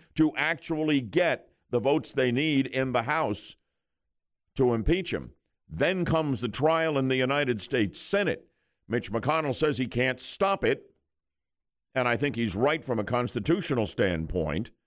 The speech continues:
I can tell you that I think it's unlikely he would be thrown out of office, but we don't know what's coming. I can tell you also, we've done the math. They would have to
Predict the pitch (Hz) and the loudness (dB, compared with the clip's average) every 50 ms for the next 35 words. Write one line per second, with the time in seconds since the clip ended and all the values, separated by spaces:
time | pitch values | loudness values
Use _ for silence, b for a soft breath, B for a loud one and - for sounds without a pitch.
0 | _ _ _ _ _ _ _ _ _ _ _ _ - 117 117 107 - 117 113 104 | _ _ _ _ _ _ _ _ _ _ _ _ -2 0 0 0 0 0 0 0
1 | - 107 156 190 202 190 151 117 98 95 98 123 143 131 127 - 123 123 123 113 | 0 0 0 2 2 0 2 2 2 4 4 2 0 -2 -2 0 0 2 2 2
2 | 107 143 139 135 113 - 135 120 117 113 123 147 170 - - 143 151 139 131 147 | 0 0 0 0 -2 0 -2 0 0 2 2 2 0 0 -2 -2 0 2 2 2
3 | 151 147 151 135 151 147 143 151 156 156 156 156 156 165 165 160 180 180 185 190 | 2 2 0 0 0 0 0 0 0 0 2 2 2 2 2 2 2 2 2 2
4 | - 123 104 - - 117 104 131 180 202 208 196 180 160 156 147 - - - - | 0 -2 -2 0 0 0 4 4 4 2 4 2 2 2 2 0 -2 -4 -2 -2
5 | 156 185 165 127 131 160 165 156 b b b b b b - 120 127 - 131 131 | 0 0 2 0 0 0 -2 -4 b b b b b b -2 0 0 0 -2 -2
6 | 117 - 160 170 170 165 160 156 151 160 185 196 - - 156 139 131 135 143 143 | 0 2 2 2 4 4 4 4 4 4 4 2 0 2 2 4 4 4 2 2
7 | b b b b b 123 147 131 104 156 151 151 147 147 147 170 175 160 117 87 | b b b b b 0 0 2 2 2 2 2 2 2 2 2 2 0 0 -2
8 | 73 - - _ _ _ _ _ _ _ _ - 87 92 143 170 185 190 208 202 | -4 -8 -12 _ _ _ _ _ _ _ _ -6 0 2 2 2 4 4 4 2
9 | 170 151 165 165 165 165 - - - - 147 127 117 104 104 117 143 160 156 147 | 2 2 2 0 0 -2 -4 -6 -6 -2 2 4 6 6 6 4 4 2 0 -2